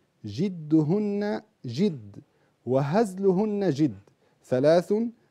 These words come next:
جدهن جد وهزلهن جد." قال: "النكاح والطلاق والرجعة." وهذا الحديث فيه رد على الذين يقولون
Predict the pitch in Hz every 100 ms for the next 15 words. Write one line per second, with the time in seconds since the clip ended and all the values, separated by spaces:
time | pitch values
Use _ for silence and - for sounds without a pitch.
0 | _ 107 120 190 147 156 147 214 208 214
1 | 233 233 _ - 131 220 302 190 _ _
2 | _ - 143 165 233 190 196 170 202 196
3 | 190 190 - _ _ - 110 208 160 107
4 | - _ _ _ - 160 196 - _ -
5 | 143 139 135 175 156 - 131 120 - 120
6 | 143 175 147 135 117 131 113 87 90 -
7 | _ _ - 117 180 208 196 - 180 196
8 | 190 185 - _ _ _ _ - 165 160
9 | 170 170 139 113 92 92 - 131 156 160
10 | 165 156 139 160 165 160 160 151 156 151
11 | 156 170 180